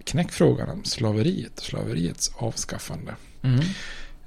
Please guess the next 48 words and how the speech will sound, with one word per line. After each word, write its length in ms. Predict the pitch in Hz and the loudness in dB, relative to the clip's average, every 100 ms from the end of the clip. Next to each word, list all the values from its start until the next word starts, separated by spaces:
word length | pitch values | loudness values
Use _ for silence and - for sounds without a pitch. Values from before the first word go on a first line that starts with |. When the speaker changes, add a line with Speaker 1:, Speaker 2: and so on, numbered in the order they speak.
| 151 | -4
Speaker 1:
Eh, 720 | 131 - - 58 107 120 131 | 0 2 2 2 2 0 0
och 520 | 175 120 110 113 113 | 0 4 8 8 8
gör 160 | 113 120 | 8 10
vi 100 | 120 | 8
en 80 | 117 | 8
liten 220 | 117 113 | 4 4
tillbakablick 960 | 107 117 147 156 - 160 160 - - | 6 10 10 8 4 8 6 6 -4
som 200 | - 135 | 0 4
du 60 | 123 | 4
brukar 760 | 117 117 120 113 110 110 117 | 2 2 4 4 4 2 0
tycka 260 | 113 117 113 | 0 0 2
att 40 | 113 | 0
jag 80 | |
ska 140 | - 113 | 2 4
göra 260 | 113 117 | 4 4
och 80 | 113 | 2
som 160 | - 113 | -2 0
vi, 180 | 113 110 | 0 2
någon 180 | 117 | 2
hade 160 | 113 113 | 2 2
mejlat 440 | 110 127 127 123 | 4 6 6 2
om 160 | 117 117 | 0 0
också. 200 | - 147 | -2 -2
Att 320 | 135 - - - | -2 -6 -10 -2
det 60 | |
är 40 | 147 | 4
bra 220 | 135 151 | 6 6
att 180 | 113 123 | 6 4
vi 40 | |
gör 160 | 135 135 | 6 4
en 100 | 123 | 2
tillbakablick. 600 | 120 135 - 147 - - | 2 2 2 -4 -6 -8
Så 140 | - 120 | -6 -6
att, 180 | - | -2
eh, 140 | 131 127 - - - - - | -2 -2 -4 -12 -10 -10 -8
då 80 | - | 0
kan 120 | 147 | 6
man 80 | 165 | 8
väl 100 | 156 | 10
säga 180 | 139 135 | 10 10
så 60 | 120 | 10
här 220 | 147 151 | 10 8
att 220 | 123 - | 6 6
vi, 300 | 120 127 127 | 6 8 8
eh, 60 | 123 123 - | 6 4 0
kriget 460 | - 147 165 135 - - - | 4 4 6 2 0 -20 2
kom 220 | - 135 | 8 10
igång 320 | 135 151 147 | 12 10 8